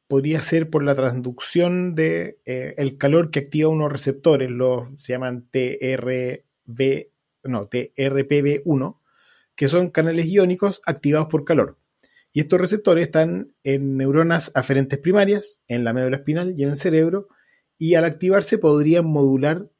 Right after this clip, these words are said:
vías descendentes antinociceptivas, reduciendo la percepción del dolor, o sea, con este mecanismo como de control descendente que habíamos visto en algún momento.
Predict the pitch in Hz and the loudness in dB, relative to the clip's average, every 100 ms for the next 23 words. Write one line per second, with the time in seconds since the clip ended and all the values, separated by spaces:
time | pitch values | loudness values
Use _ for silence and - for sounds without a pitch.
0 | _ 139 160 147 147 143 135 143 156 156 | _ 0 0 0 -2 -2 -2 -2 -2 -2
1 | 170 160 - - - 208 208 196 196 180 | -6 -6 -10 -8 0 0 0 -2 -2 -4
2 | 190 190 - 127 170 - _ - 135 143 | -4 -2 -2 -4 -4 -10 _ -6 0 2
3 | 139 160 160 160 147 143 143 - 147 151 | 2 2 0 2 0 -2 -6 -2 -2 0
4 | 147 147 - - 131 131 139 143 139 127 | 2 2 0 -4 -4 -2 -4 -2 -2 0
5 | 135 147 151 139 135 123 120 123 123 - | -2 -4 -4 -4 -4 -4 -4 -6 -8 -2
6 | 160 160 143 131 131 131 - 110 107 107 | -2 -2 -4 -4 -2 -2 -2 -6 -6 -4
7 | 107 117 117 117 120 - 131 127 117 123 | -2 -2 -4 -6 -12 -12 -10 -10 -10 -12
8 | 120 127 110 90 | -12 -12 -14 -14